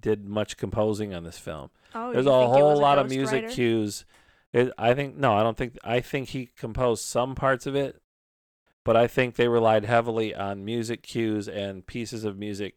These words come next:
Speaker 1: from the original movies.
Speaker 2: Yeah, reused. 'Cause I,
Speaker 1: I
Speaker 2: I
Speaker 1: think mo-,
Speaker 2: noticed they used
Speaker 1: not
Speaker 2: Marion's
Speaker 1: just,
Speaker 2: theme a
Speaker 1: like, the
Speaker 2: lot.
Speaker 1: Raiders theme, but I think there were a lot of themes and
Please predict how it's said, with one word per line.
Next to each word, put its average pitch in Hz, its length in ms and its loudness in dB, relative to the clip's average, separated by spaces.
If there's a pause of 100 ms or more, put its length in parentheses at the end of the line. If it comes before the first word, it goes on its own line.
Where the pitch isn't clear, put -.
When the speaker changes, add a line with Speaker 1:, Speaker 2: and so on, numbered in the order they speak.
Speaker 1:
from 101 240 -12
the 95 120 -10
original 92 400 -8
movies. 71 340 -10
Speaker 2:
Yeah, 185 260 -8 (120)
reused. 208 680 -12
'Cause 254 140 -8
I, 247 120 2
Speaker 1:
I 233 100 4
Speaker 2:
I 247 60 2
Speaker 1:
think 247 300 -4
mo-, 240 140 -2
Speaker 2:
noticed 254 320 -8
they 226 80 -6
used 214 320 -12
Speaker 1:
not 202 180 -8
Speaker 2:
Marion's 147 280 2
Speaker 1:
just, 147 220 2
Speaker 2:
theme 190 140 -8
a 127 40 6
Speaker 1:
like, 123 100 2
the 147 160 0
Speaker 2:
lot. 113 100 0
Speaker 1:
Raiders 127 400 2
theme, 127 340 -4
but 107 100 -2
I 104 100 -2
think 110 320 -6
there 104 120 -2
were 101 120 -2
a 101 60 -2
lot 104 240 0
of 101 100 -4
themes 113 640 -10
and 90 300 -10